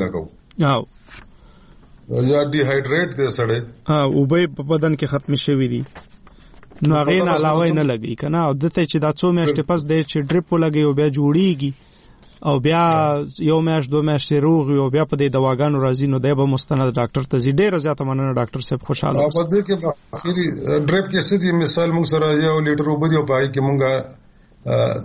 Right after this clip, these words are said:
Speaker 1: تقریباً اعشاریه نهه ګرام مالګه واچوله، دا ډریپ شولو.
Speaker 2: او.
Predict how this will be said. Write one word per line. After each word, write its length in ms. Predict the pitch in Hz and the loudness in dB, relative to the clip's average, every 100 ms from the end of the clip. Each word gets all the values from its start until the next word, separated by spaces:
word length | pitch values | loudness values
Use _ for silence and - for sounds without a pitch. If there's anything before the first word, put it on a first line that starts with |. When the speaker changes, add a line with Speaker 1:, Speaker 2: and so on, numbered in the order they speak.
| - 123 | -4 -2
Speaker 1:
تقریباً 380 | 113 131 139 139 139 - 127 117 - - | 0 0 0 0 -4 -8 -8 -8 -10 -4
اعشاریه 480 | 131 - 131 135 139 | -2 2 2 2 2
نهه 220 | 156 147 143 | 0 0 0
ګرام 240 | 139 139 135 123 127 | -2 -2 -4 -4 0
مالګه 300 | 143 147 135 | 0 2 2
واچوله، 380 | 143 143 139 123 | 0 0 -2 0
دا 120 | 117 117 | 0 0
ډریپ 240 | 98 101 | -2 -4
شولو. 300 | - 82 82 - - - | -4 -6 -6 -12 -8 -2
Speaker 2:
او. 360 | 147 131 - | 0 0 -4